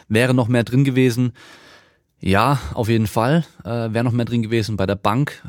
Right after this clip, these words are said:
wäre auf jeden Fall noch ein bisschen was drin gewesen, beim Kreuzheben auch. Aber war auch mein erster Wettkampf, wo ich neun von neun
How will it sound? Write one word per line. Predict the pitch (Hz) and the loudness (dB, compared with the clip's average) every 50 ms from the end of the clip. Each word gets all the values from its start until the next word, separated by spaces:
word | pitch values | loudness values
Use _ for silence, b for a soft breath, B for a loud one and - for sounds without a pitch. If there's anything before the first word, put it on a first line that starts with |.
| - - | -18 -12
wäre | 117 123 123 120 | -8 -6 -6 -4
auf | 113 | -2
jeden | 123 120 107 | -2 -2 -2
Fall | - 117 | -2 -2
noch | 113 107 | -2 -2
ein | |
bisschen | 104 - - 113 | -2 -4 -4 -4
was | 104 | -4
drin | - 117 107 | -2 -4 -2
gewesen, | 107 104 104 101 | -2 -2 -2 0
beim | 101 101 | -2 -2
Kreuzheben | 98 - - 104 107 - - 104 98 104 | 0 0 0 0 0 0 -2 -2 -2 -2
auch. | - - - 190 175 - - - | -2 0 0 0 0 -2 -4 -4
Aber | - 117 123 139 139 147 139 139 143 139 _ B B B B B B B B B B B B _ _ _ - | 0 0 2 2 2 2 0 0 -2 -4 _ B B B B B B B B B B B B _ _ _ -4
war | - 117 127 | 0 2 2
auch | 143 135 | 4 4
mein | 143 135 - | 2 2 2
erster | 110 143 - - 127 113 | 0 -2 0 0 0 0
Wettkampf, | 139 - - - 147 135 135 135 - - - | 0 -2 -2 -2 0 0 0 0 -2 -4 -4
wo | 127 120 127 135 | 0 0 0 0
ich | - 127 123 - - | 0 -2 -4 -2 -2
neun | 117 110 113 110 117 123 131 139 143 | 0 0 2 2 2 2 2 2 0
von | 131 - - 123 120 120 | 0 -2 -2 -2 0 0
neun | 117 123 127 131 131 127 123 123 | 2 2 2 2 0 0 -2 -4